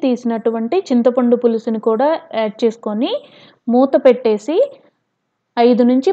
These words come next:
పది నిమిషాల పాటు మీడియం ఫ్లేమ్ మీద కుక్ చేసుకున్నామంటే ఉల్లిపాయకి అదేవిధంగా మునక్కాడలకి పులుసంతా పట్టి టేస్ట్ బాగా వస్తుంది. తర్వాత మనం ముందుగా రెడీ చేసి పెట్టుకున్నాం కదా సాంబార్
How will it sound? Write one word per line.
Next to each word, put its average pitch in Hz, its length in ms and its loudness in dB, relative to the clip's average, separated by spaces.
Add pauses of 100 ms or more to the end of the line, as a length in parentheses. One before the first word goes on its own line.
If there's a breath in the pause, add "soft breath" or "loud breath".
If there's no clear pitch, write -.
పది 247 240 4
నిమిషాల 262 460 2
పాటు 247 220 2 (120)
మీడియం 262 400 2
ఫ్లేమ్ 240 260 0
మీద 240 160 2 (120)
కుక్ 269 260 -2
చేసుకున్నామంటే 233 800 -2 (440 loud breath)
ఉల్లిపాయకి 254 600 2 (460)
అదేవిధంగా 233 560 4 (160)
మునక్కాడలకి 233 800 0 (260)
పులుసంతా 247 640 0
పట్టి 233 280 0 (140)
టేస్ట్ 247 380 2
బాగా 208 280 -2
వస్తుంది. 214 460 -6 (500 soft breath)
తర్వాత 254 380 2 (120)
మనం 247 200 2
ముందుగా 240 340 2
రెడీ 233 260 2
చేసి 262 200 0
పెట్టుకున్నాం 226 560 -4
కదా 302 160 0 (100)
సాంబార్ 233 400 0